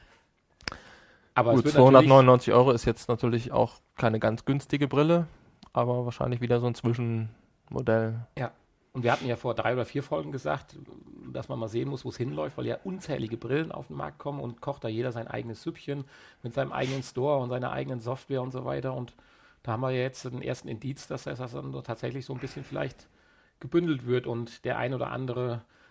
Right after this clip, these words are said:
Speaker 1: in Anführungsstrichen, No-Name-Entwickler einer Brille jetzt auf einen Standard
Speaker 2: Mhm.
Speaker 1: oder auf eine Plattform zurückgreifen kann bei Windows zehn.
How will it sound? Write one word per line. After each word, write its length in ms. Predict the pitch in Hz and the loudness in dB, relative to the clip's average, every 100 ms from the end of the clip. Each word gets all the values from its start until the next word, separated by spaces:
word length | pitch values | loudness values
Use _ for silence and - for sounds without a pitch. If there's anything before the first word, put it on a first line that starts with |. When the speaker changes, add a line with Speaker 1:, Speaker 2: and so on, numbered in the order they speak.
| _ - | _ -8
Speaker 1:
in 100 | 123 | -2
Anführungsstrichen, 680 | 123 139 135 113 123 117 113 | 0 2 0 0 -2 -2 4
No-Name-Entwickler 760 | 143 147 123 123 123 123 135 | 4 6 0 -2 -4 0 0
einer 200 | 117 117 | 0 -4
Brille 260 | 117 127 139 | -2 0 0
jetzt 200 | 135 143 | 0 -4
auf 160 | 127 | -4
einen 340 | 127 131 131 123 | -6 -8 -8 -4
Standard 460 | 131 139 135 127 147 | 0 2 0 0 2
Speaker 2:
Mhm. 80 | 131 | 2
Speaker 1:
oder 100 | 120 | 2
auf 80 | 110 | -2
eine 80 | 123 | -4
Plattform 420 | 127 - 135 131 | -4 -2 -4 -4
zurückgreifen 480 | 131 139 120 107 107 | -8 -8 -6 -6 -8
kann 220 | 104 104 | -10 -8
bei 120 | 107 | -8
Windows 340 | 104 107 104 - | -8 -10 -12 -12
zehn. 240 | 107 | -12